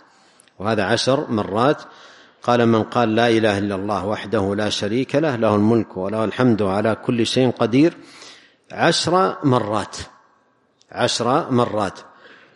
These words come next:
كان كمن أعتق أربعة أنفس من ولد إسماعيل. ولد إسماعيل هذه أشرف الأنفس، فالمعنى كأنما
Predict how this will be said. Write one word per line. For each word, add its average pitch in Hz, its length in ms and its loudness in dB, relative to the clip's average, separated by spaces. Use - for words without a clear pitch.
كان 165 560 2
كمن 151 460 4
أعتق 165 720 0
أربعة 131 560 2
أنفس 101 720 -2
من 123 140 4
ولد 127 320 4
إسماعيل. 85 580 -4
ولد 160 320 2
إسماعيل 139 520 -2
هذه 190 280 -4
أشرف 147 320 0
الأنفس، 95 560 -6
فالمعنى 131 1080 2
كأنما 131 760 2